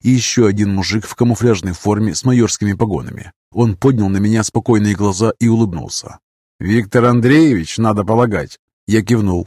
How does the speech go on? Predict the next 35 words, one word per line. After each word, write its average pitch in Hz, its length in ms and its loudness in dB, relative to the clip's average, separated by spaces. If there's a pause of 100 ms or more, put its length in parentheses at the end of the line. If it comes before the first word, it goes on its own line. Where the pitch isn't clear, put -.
Почему-то 117 460 -2
я 113 140 4
ждал 101 280 2
реплики 104 480 -2
от 104 200 0
перегородившего 110 840 0
выход 110 400 -2
поймавшего 110 540 0
меня 110 280 2
мужика, 107 520 -4 (100)
но 113 140 0
тот - 220 -2
промолчал, 110 720 -2
видимо, 107 400 0
посчитав 98 580 -2
свою 110 320 0
роль 113 160 2
отыгранной. 73 680 -4 (120)
Весь 113 300 -2
его 107 220 0
облик 98 440 -4
крупными 110 400 -2
буквами 113 460 0
выражал 107 480 2
фразу 107 540 -2
«Я 104 260 -2
свое 107 380 0
дело 110 320 2
сделал». 78 500 -4 (260)
Интеллигентное 110 680 0
лицо 107 260 -2
майора 98 440 0
еле 120 300 2
уловимо 117 440 2
скривилось. - 640 -4